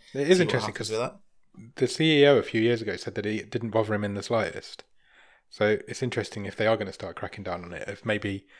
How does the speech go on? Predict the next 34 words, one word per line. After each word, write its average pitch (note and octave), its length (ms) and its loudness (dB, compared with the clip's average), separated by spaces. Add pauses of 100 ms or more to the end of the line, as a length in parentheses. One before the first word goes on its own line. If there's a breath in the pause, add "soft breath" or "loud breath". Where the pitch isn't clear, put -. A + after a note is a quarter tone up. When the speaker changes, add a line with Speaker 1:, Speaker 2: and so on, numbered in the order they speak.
(380 soft breath)
Speaker 1:
competitors - 880 -2 (340)
are A2 440 -2 (420)
causing A2+ 400 -4
some A#2 180 -4
issues A#2 300 -2
with B2 160 0
them, B2+ 120 -4
maybe. C3 320 2
Now C#3 40 -12 (640)
Speaker 2:
This - 160 -2
Speaker 1:
they've A#2 80 0
Speaker 2:
was A2 120 0
Speaker 1:
got A2+ 140 0
Speaker 2:
a A#2 40 -8
Speaker 1:
more A#2+ 140 0
competition - 580 -8
in A#2+ 60 -6
the A#2+ 60 -4
market A#2+ 320 -2
than B2+ 120 -4
they B2 100 -4
did C3+ 160 -2
back B2 160 -6
then. C#3 180 -6 (340)
Speaker 2:
Exactly. B2 600 -8
There A2 140 -14
was A#2 100 -10
no, B2+ 140 -8 (240)
uh, A#2+ 320 0
Disney A#2+ 320 -6
Plus B2 260 -8
back - 260 -10
then. A#2 220 -12 (120)
Speaker 1:
Exactly. - 500 -2